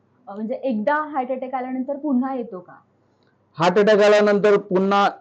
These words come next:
Speaker 2: येऊ शकतो, जर त्या पेशंटने,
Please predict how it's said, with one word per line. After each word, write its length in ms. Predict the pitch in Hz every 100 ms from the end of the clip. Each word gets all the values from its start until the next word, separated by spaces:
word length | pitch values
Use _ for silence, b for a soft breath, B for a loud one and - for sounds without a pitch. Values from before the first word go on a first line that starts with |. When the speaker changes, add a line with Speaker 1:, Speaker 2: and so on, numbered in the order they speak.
| _
Speaker 2:
येऊ 300 | 156 202 202
शकतो, 340 | 202 160 131 123
जर 360 | 131 175 156 - _ _ _ _ 165
त्या 280 | 165 165
पेशंटने, 720 | 160 160 156 170 160 147 123